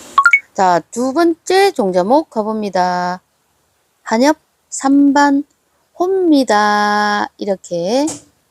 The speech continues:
무지 한엽, 네, 엽 좋은 한엽의 무지에서 작년 가을 신화가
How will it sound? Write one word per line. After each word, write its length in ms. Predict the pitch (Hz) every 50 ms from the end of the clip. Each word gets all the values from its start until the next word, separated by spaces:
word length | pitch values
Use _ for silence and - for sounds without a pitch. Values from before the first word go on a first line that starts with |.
| _ _ _ _ _ _ _ _ _ _
무지 840 | - 233 277 302 330 339 311 - - 240 233 233 233 254 277 320 - _ _ _ _ _ _ _ _ _ _ _ _ _ _ _ _ _ _ _ _ _ _ _ _ _ _ _ _
한엽, 400 | - - 233 233 262 302 330 - _ _ _ _ _ _ _ _ _ _ _ _ _ _ _ _ _ _ _ _ _ _ _ _
네, 180 | - 175 165 185
엽 120 | 233 254 - _ _
좋은 600 | - - 254 254 254 254 277 320 349 359 370 370
한엽의 720 | 330 269 240 214 208 214 220 220 208 240 294 311 330 359 392 - _ _ _ _ _ _ _ _ _ _
무지에서 800 | - 277 320 294 - 247 233 220 208 202 - 320 370 415 440 - _ _ _ _ _ _ _ _ _ _ _ _ _
작년 440 | - 214 214 214 214 233 233 233 220
가을 440 | - 208 190 202 214 254 311 349
신화가 800 | 311 - - 214 208 190 185 180 175 175 180 190 220 240 254 277